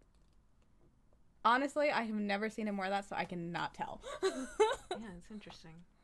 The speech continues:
Speaker 2: I think that might be Sanji, though.
Speaker 1: That's amazing. Okay, anyway,
Speaker 2: 'Cause
Speaker 1: so
Speaker 2: I
Speaker 1: if
Speaker 2: think
Speaker 1: that
Speaker 2: this
Speaker 1: is
Speaker 2: is,
Speaker 1: Sanji
Speaker 2: like, particular battle outfits. Like, I'm,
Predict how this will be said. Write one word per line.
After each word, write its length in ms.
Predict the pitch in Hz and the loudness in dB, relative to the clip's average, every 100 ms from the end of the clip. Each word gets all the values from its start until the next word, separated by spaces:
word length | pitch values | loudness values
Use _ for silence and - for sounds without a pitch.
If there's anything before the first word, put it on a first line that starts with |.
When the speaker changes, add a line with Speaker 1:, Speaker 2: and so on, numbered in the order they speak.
| - | -18
Speaker 2:
I 60 | 196 | -16
think 180 | 233 262 | -12 -10
that 160 | 240 214 | -10 -10
might 180 | 175 139 | -12 -12
be 80 | 165 | -12
Sanji, 420 | 180 175 175 156 | -10 -12 -12 -14
though. 80 | 147 151 170 | -14 -16 -8
Speaker 1:
That's 320 | 240 240 240 262 | -2 -2 -4 -6
amazing. 600 | 269 285 269 214 190 185 | -4 -2 -2 -4 -6 -4
Okay, 340 | 285 - 453 285 | -4 -4 -4 -2
anyway, 440 | 285 440 208 - 247 | -2 -2 -4 -4 -6
Speaker 2:
'Cause 80 | - | -2
Speaker 1:
so 40 | |
Speaker 2:
I 40 | 240 | 0
Speaker 1:
if 60 | 240 | 2
Speaker 2:
think 100 | 277 | 0
Speaker 1:
that 80 | 294 | 0
Speaker 2:
this 40 | - | -2
Speaker 1:
is 20 | |
Speaker 2:
is, 80 | 220 | 0
Speaker 1:
Sanji 220 | 208 202 | 0 0
Speaker 2:
like, 260 | 269 - - | -4 -10 -6
particular 720 | 220 - 208 - 202 190 175 | -6 -6 -12 -6 -2 0 -2
battle 340 | 147 151 143 | -2 -4 -6
outfits. 520 | 127 143 - - - | -8 -12 -16 -18 -14
Like, 120 | 139 139 | -12 -10
I'm, 180 | 131 | -12